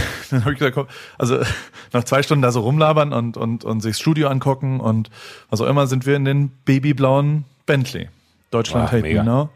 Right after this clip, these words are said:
Speaker 2: Ja.
Speaker 1: Bentley Babyblau und, äh, pushe Einfamilienhäuser durch die
Speaker 2: Ja,
Speaker 1: Stadt.
Speaker 2: durch die Stadt.
Speaker 1: <laughs> Und, ähm,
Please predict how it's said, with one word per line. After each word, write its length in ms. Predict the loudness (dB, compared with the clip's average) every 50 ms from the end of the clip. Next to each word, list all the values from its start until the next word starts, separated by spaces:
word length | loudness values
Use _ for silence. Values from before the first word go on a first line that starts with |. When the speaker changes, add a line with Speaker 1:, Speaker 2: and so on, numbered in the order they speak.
| _ _ _ _ _ _ _ _ _ _ -2
Speaker 2:
Ja. 220 | -2 -2 -2 -2 0
Speaker 1:
Bentley 320 | 0 0 0 0 -2 -2
Babyblau 720 | 2 2 2 2 2 0 0 0 2 2 4 2 2 -2 -2 0
und, 320 | 0 0 0 0 -6 -6
äh, 260 | -4 -2 0 0 0
pushe 400 | 0 0 0 0 0 -2 -4 -2
Einfamilienhäuser 960 | -2 -2 0 0 2 2 2 2 2 0 0 2 2 2 2 2 2 2 0
durch 180 | 0 0 -2 -2
die 100 | -2 -2
Speaker 2:
Ja, 60 | 0
Speaker 1:
Stadt. 180 | 0 0 0 2
Speaker 2:
durch 180 | 0 2 2
die 60 | 0 -2
Stadt. 240 | -2 0 -2 -2 -2 -6 -14 -10 -6
Speaker 1:
<laughs> 440 | -6 -4 -4 -6 -10 -10 -8 -8 -8 -8 -6
Und, 440 | -8 -8 -8 -8 -8 -4 -2 0 0
ähm, 200 | 2 0 0